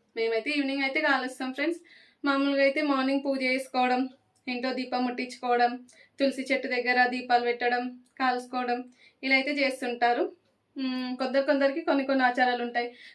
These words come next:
కొంతమందికి అవి కూడా ఉండవు. ఎవరికి నచ్చినట్టు వాళ్ళు చేసుకుంటుంటారు కదా ఫ్రెండ్స్. మ్మ్, మరి మీరు ఎలా చేసుకున్నారో నాకు కామెంట్ చేయండి. ఇంకా మీకైతే once again అందరికీ కార్తీక పౌర్ణమి శుభాకాంక్షలు. నేనైతే ఈరోజు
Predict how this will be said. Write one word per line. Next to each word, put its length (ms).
కొంతమందికి 500
అవి 200
కూడా 220
ఉండవు. 520
ఎవరికి 320
నచ్చినట్టు 440
వాళ్ళు 200
చేసుకుంటుంటారు 640
కదా 100
ఫ్రెండ్స్. 320
మ్మ్, 380
మరి 120
మీరు 200
ఎలా 160
చేసుకున్నారో 440
నాకు 160
కామెంట్ 340
చేయండి. 380
ఇంకా 640
మీకైతే 400
once 180
again 320
అందరికీ 640
కార్తీక 320
పౌర్ణమి 380
శుభాకాంక్షలు. 720
నేనైతే 360
ఈరోజు 520